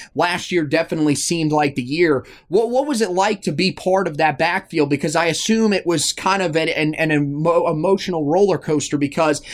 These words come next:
while you, you love seeing the success of the other guys,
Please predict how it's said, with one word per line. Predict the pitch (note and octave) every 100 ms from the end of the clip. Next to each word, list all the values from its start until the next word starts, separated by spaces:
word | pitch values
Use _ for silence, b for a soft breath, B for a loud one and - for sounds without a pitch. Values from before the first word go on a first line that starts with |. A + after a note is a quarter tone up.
| B B -
while | F3 F#3 F#3+
you, | F#3 F#3+ E3
you | F3
love | E3+ F#3+ G3
seeing | - G3+
the | F3
success | - - - F#3+ -
of | D3
the | D#3
other | F#3+ F#3+
guys, | D#3 D#3 D3